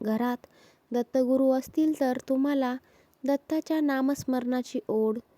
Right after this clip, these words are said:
गुरुवारच्या दिवशी शांत मन, दत्त मंदिरात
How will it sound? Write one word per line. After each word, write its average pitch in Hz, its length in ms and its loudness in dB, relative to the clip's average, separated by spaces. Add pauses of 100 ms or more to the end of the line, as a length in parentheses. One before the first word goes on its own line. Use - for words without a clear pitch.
(380)
गुरुवारच्या 277 600 4
दिवशी 254 380 0
शांत 240 460 -2
मन, 220 320 -2 (360)
दत्त 220 340 -6
मंदिरात 233 500 0